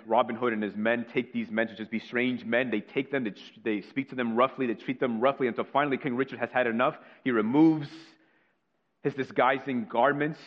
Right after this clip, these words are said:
and reveals the crest of King Richard, the lion-hearted. And at that moment, Robin Hood gets on his knees and he says, "My liege." It was a moment of repentance.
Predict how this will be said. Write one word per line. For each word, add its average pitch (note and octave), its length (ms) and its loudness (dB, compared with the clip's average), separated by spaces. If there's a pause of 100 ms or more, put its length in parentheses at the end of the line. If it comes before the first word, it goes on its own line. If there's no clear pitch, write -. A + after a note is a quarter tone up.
(120)
and A#2+ 160 0
reveals D3 720 0
the A#2 100 -2
crest C#3+ 460 0
of A#2+ 160 -6
King C#3+ 320 -2
Richard, C3 340 -2
the A2+ 80 0
lion-hearted. C#3 600 2
And A2+ 100 -2
at D3 220 0
that C#3 180 4
moment, A#2+ 480 0
Robin C3 380 2
Hood B2+ 440 0 (960)
gets C#3 140 0
on C3 180 2
his A#2 180 -6
knees B2 300 2
and G#2+ 80 -10
he A2+ 60 -12
says, A2+ 280 -10 (140)
"My G2 100 -16
liege." F#2 680 -10 (1700)
It B2 60 -2
was A#2 120 0
a G#2+ 40 -4
moment B2+ 320 0
of G#2 140 -6
repentance. G#2 580 -6